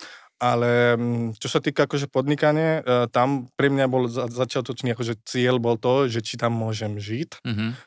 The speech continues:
Speaker 1: tak ako cudzinec, lebo tak odkedy som mimo Indie, viem, že ho-, hoci kde môžem byť,
Speaker 2: Jasné.
Speaker 1: budem stále tam cudzinec, hej?
Speaker 2: Áno,
Speaker 1: Akože
Speaker 2: áno,
Speaker 1: to
Speaker 2: áno.
Speaker 1: bude vidno.
Speaker 2: Áno.
Speaker 1: Čiže,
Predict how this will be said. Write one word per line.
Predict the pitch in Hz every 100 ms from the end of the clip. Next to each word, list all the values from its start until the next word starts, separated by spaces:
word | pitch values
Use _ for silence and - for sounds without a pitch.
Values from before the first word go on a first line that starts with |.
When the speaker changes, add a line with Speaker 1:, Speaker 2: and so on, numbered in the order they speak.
| _
Speaker 1:
tak | 113
ako | 113 101 110
cudzinec, | 107 117 123 131 143 -
lebo | - 113 113 113 113 113 120 117
tak | - 110 -
odkedy | 110 117 123 120 113
som | -
mimo | 113 117 117 117 113 117 110
Indie, | 120 139 139 135 123
viem, | 127 117
že | 113 113 107
ho-, | 113 _ _
hoci | 123 127
kde | 113 113
môžem | 113 113 147 131
byť, | 113 - - - -
Speaker 2:
Jasné. | 110 123
Speaker 1:
budem | 117
stále | 120 127 117
tam | 113
cudzinec, | 113 110 107 101
hej? | - 117 127 151
Speaker 2:
Áno, | - 110 104
Speaker 1:
Akože | 101
Speaker 2:
áno, | 110
Speaker 1:
to | 101
Speaker 2:
áno. | 117
Speaker 1:
bude | 120
vidno. | 117 117 110 110 - - -
Speaker 2:
Áno. | - 107 113 - _
Speaker 1:
Čiže, | - - 120 120 127